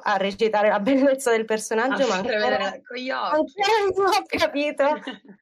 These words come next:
Speaker 1: come, come tipo se la immagina chi, chi la scrive questo momento in cui l'attrice riesce a irradiare bellezza. Però sono ancora, sai, all'inizio del percorso, quindi magari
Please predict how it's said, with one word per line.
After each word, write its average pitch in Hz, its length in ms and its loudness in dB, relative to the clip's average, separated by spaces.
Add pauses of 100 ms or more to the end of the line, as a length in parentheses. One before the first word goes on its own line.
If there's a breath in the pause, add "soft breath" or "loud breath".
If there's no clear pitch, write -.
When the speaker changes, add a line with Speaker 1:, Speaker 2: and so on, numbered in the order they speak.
(140)
Speaker 1:
come, 233 920 2
come 226 300 0
tipo 220 280 -4
se 220 140 -4
la 208 60 -2
immagina 208 600 -2
chi, 190 340 -4
chi 190 140 -10
la 185 120 -4
scrive 185 500 -6
questo 175 340 -4
momento 165 460 -6
in 156 140 -10
cui 170 280 -6
l'attrice 175 520 -4
riesce 175 420 -2
a 160 160 0
irradiare 165 840 0
bellezza. 170 840 -2 (600 loud breath)
Però 165 840 0
sono 175 160 -4
ancora, 160 560 -6
sai, - 280 -12
all'inizio 165 560 -10
del 165 120 -10
percorso, 170 560 -4
quindi 170 260 -8
magari 175 560 -8